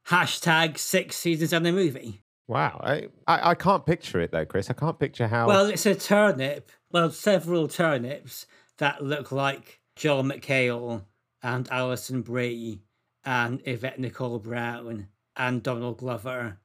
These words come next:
Speaker 1: and Danny Pudi and Gillian Jacobs and Ken Jeong and Jim Rash.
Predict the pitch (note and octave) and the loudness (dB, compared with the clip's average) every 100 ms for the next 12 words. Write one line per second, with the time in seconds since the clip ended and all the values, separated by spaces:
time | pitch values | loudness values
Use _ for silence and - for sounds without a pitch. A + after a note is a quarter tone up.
0 | _ C3 B2 B2 A#2 C3+ B2 B2+ A#2 C3+ | _ -6 -4 -4 -4 -2 -2 -4 -6 -4
1 | C3 A#2 B2 B2 A#2+ G#2 _ _ _ C3+ | -2 -2 -6 -6 -8 -10 _ _ _ -8
2 | B2+ A#2+ A2 C#3 A#2+ B2 A#2+ A2+ _ - | -4 -6 -4 -6 -4 -4 -4 -6 _ -8
3 | C3+ A#2+ - B2+ A2+ - - _ _ _ | -6 -6 -6 -10 -10 -16 -20 _ _ _
4 | C#3 C3 B2 G#2+ - C3+ B2 A2+ A#2+ A#2 | -4 -2 -2 -6 -4 -2 -2 -2 -2 -2
5 | A#2+ A#2+ G#2+ G2 _ - B2 A#2 A2+ A#2 | -4 -8 -10 -12 _ -10 -6 -4 -4 -4
6 | A2+ G2+ - - B2 B2 A#2 - - | -6 -10 -12 -6 -4 -4 -8 -12 -20